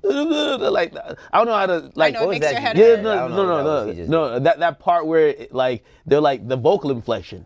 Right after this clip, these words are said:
Speaker 2: Mm.
Speaker 1: The vocal inflection. Kendrick does that a lot. Anyway, advantage him, yo.
Speaker 2: Why
Speaker 1: And that shit
Speaker 2: advantage,
Speaker 1: was dope.
Speaker 2: why
Speaker 3: I'm
Speaker 2: advantage Tory, though?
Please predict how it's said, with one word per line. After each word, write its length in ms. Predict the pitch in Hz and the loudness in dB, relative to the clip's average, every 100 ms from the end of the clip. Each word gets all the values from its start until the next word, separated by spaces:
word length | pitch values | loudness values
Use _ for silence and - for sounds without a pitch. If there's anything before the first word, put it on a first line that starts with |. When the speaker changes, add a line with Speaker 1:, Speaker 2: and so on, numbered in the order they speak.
| - | -14
Speaker 2:
Mm. 380 | 208 202 190 185 | -10 -10 -10 -4
Speaker 1:
The 60 | |
vocal 260 | 113 165 139 | 2 2 2
inflection. 300 | 120 101 92 | -6 -6 -4
Kendrick 260 | 160 151 120 | 0 0 0
does 140 | 113 | -2
that 80 | 95 | -2
a 20 | |
lot. 240 | 90 - - | -4 -8 -2
Anyway, 360 | 240 233 143 87 _ _ _ _ _ - | 0 2 0 -4 _ _ _ _ _ 0
advantage 440 | 220 285 262 170 | 4 4 4 0
him, 200 | 175 139 | -4 -2
yo. 120 | 120 | 0
Speaker 2:
Why 180 | 247 254 | 2 2
Speaker 1:
And 120 | 320 | 2
that 60 | 269 | 0
shit 60 | 285 | -2
Speaker 2:
advantage, 60 | 214 | -2
Speaker 1:
was 80 | |
dope. 200 | 156 151 | 0 0
Speaker 2:
why 160 | 254 285 | 2 2
Speaker 3:
I'm 200 | 269 320 285 | 4 2 0
Speaker 2:
advantage 160 | 269 | -8
Tory, 260 | 349 330 269 | -4 -4 -4
though? 300 | 202 180 | -6 -8